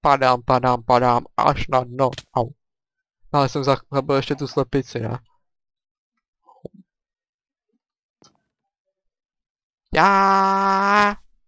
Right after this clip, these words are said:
Já jsem chtěl zkusit jednou tu slepici, to nejde. Banzai! Zas nic. Jí! Au. Kurva, to ani nestíhám vyzet to hlášení o té smrti.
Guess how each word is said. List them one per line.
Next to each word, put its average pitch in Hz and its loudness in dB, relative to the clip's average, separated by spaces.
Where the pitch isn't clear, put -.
Já 113 -8
jsem 139 -6
chtěl 170 -4
zkusit - -12
jednou 170 -6
tu 214 -10
slepici, - -6
to 135 -4
nejde. 123 -2
Banzai! 185 2
Zas 120 -12
nic. 113 -16
Jí! 233 -6
Au. 123 -6
Kurva, 202 6
to 180 4
ani 160 2
nestíhám 151 -2
vyzet 156 0
to 147 -2
hlášení 135 -2
o 131 -2
té 127 -8
smrti. - -10